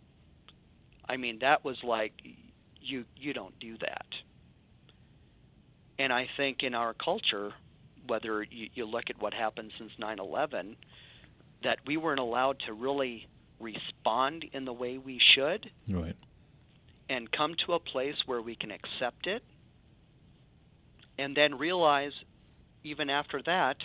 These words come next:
Speaker 1: like that stroke survivor I mentioned, maybe the best days are still ahead of us, rather than people looking at the past and thinking, "Oh, you know what, that's the best we ever had.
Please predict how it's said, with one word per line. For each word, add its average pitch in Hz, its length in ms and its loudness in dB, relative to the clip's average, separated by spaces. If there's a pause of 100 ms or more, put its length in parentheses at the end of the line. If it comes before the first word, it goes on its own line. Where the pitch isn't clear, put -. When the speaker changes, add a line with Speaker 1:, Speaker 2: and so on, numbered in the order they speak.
(580)
Speaker 1:
like 131 220 0
that 131 180 0
stroke - 280 0 (100)
survivor 107 480 -2
I 104 100 -4
mentioned, 107 560 2 (1120)
maybe 202 320 0
the 139 80 -4
best - 340 -2
days 143 240 -2
are 120 80 -2 (120)
still 131 200 -4
ahead - 300 -2
of - 140 -4
us, - 160 -12 (2250)
rather 127 280 2
than 120 160 -4
people 127 420 -4 (360)
looking 131 560 -2
at 117 220 -2
the 113 80 -4
past 139 560 -2
and 107 180 -10
thinking, 113 560 -6
"Oh, 113 220 -4 (840)
you 127 100 -4
know 123 120 -4
what, 120 240 0
that's 139 240 -2
the 123 60 -4
best 113 360 -4
we 107 160 -6
ever 98 220 -8
had. 92 380 -6